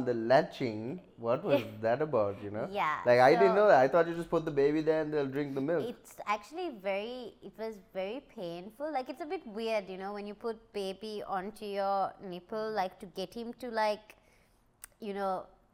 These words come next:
Speaker 2: suck was really hard, because the thing is, you have to basically, baby has to put his entire mouth around the, I can't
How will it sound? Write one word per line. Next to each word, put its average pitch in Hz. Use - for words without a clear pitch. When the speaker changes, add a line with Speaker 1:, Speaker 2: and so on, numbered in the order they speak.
Speaker 2:
suck 233
was 240
really 214
hard, 214
because 226
the 214
thing 269
is, 269
you 254
have 240
to 277
basically, 226
baby 226
has 277
to 302
put -
his 269
entire 254
mouth 202
around 196
the, 202
I 180
can't 180